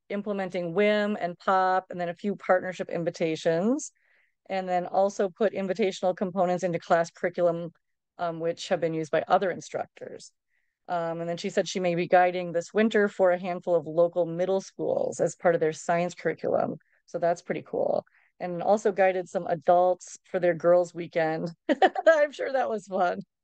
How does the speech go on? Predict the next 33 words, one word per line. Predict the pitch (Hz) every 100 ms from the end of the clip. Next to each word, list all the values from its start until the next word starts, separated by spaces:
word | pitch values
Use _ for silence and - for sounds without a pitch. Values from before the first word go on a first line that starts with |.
| _ _ _ _ -
<laughs> | 208 - - - - 226
So | 254
that's | 254 247
neat | 262 240
to | 233
see | 240 233
how | 226
this | 202 202
can | - 208
work | 185 185 175
in | - 180
that, | 175 170 170 165
um, | 170 165 214 -
kind | 190
of | 147
residential | 170 160 170 170 165 185
environmental | 175 170 175 175 170 180 175
learning | 175 175 180
center | 190 175 170
setting, | - 185 175 175 175 - - _
but | 185
then | 180
also | 175 170 190 170 160 -
taking | 196 180 170
it |
into | 165 160 170
the | 156
nearby | 156 156 - -
community. | 160 160 147 - 135
So | - 165 165
cool. | - 285 185
We'll | 180
keep, | 233